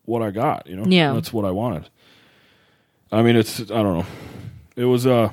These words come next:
Speaker 1: I don't know. My mom would probably be mad at me if she found out. Well, she'll find out. She'll hear this. But,
Speaker 2: <laughs>
Speaker 1: um,
Speaker 2: Sorry.
Speaker 1: it, I mean, it was just an opportunity that, you know, I didn't, I didn't have to do, but it presented itself, and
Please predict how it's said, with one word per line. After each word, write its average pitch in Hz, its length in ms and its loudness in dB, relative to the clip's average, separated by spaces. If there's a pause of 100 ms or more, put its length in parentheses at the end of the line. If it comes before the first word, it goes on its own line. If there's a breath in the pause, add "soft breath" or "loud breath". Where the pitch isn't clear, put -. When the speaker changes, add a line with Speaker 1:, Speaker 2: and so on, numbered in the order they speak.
(100)
Speaker 1:
I 101 80 -8
don't 107 100 0
know. 104 40 0
My 107 100 0
mom 117 200 2
would 95 40 -4
probably 98 240 -2
be 87 40 -8
mad 82 140 -4
at 69 80 -6
me 82 80 -6
if 85 80 -6
she - 80 -8
found 82 240 -4
out. 80 160 -4
Well, 98 140 0
she'll 107 220 2
find 87 220 0
out. 80 160 0
She'll 98 160 2
hear 90 160 2
this. 85 180 0
But, 302 360 4 (320)
Speaker 2:
<laughs> - 0 -
Speaker 1:
um, 202 320 0 (540 loud breath)
Speaker 2:
Sorry. 160 760 0 (360 loud breath)
Speaker 1:
it, 123 260 0
I 131 80 -4
mean, 139 160 4
it 131 60 2
was 120 180 0
just 123 260 -4 (100)
an 117 140 -2
opportunity 117 640 2
that, 101 260 0 (1700 loud breath)
you 98 100 -6
know, 90 200 -2
I 104 100 -2
didn't, 107 300 2 (100)
I 110 100 0
didn't 107 220 0
have 95 340 -4
to 107 100 -2
do, 123 200 4
but 107 220 0 (240)
it 95 140 -2
presented 92 360 -2
itself, 92 440 -4
and 87 160 -6